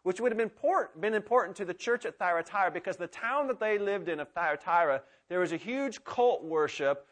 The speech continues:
of the god Apollo. And Apollo was this god who was the son of Zeus, who was thought to be the greatest god.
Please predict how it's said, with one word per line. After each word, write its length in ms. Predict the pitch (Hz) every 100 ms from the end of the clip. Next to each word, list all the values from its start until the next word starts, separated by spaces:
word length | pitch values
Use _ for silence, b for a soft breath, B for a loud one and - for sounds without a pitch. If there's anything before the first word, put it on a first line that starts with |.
| _
of 160 | - 151
the 80 | 156
god 320 | 180 190 185
Apollo. 680 | 160 - 202 185 135 98 85 _ _ _ -
And 80 |
Apollo 840 | 208 - 240 277 254 151 143 156 160 _
was 180 | 151 170
this 100 | 165
god 260 | - 185 165
who 100 | 190
was 160 | 170
the 100 | 165
son 320 | 165 - 214 208
of 140 | 175
Zeus, 420 | 151 240 214 143
who 140 | 185 175
was 160 | 170
thought 320 | - 247 -
to 80 | 185
be 420 | 165 165 160 160 - -
the 100 | 180
greatest 420 | 196 254 233 -
god. 320 | 151 104 87